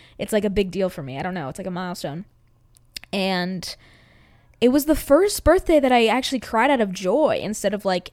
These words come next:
anger. Not anger, or, like, uncom-, like, anxious, anxiety, whatever. It's the first birthday that,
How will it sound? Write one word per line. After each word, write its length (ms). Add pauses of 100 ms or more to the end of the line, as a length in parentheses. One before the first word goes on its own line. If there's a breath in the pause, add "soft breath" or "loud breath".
anger. 580 (100)
Not 200
anger, 360
or, 60
like, 160
uncom-, 460
like, 240
anxious, 720 (160)
anxiety, 560
whatever. 360 (400 loud breath)
It's 80
the 40
first 220
birthday 300
that, 200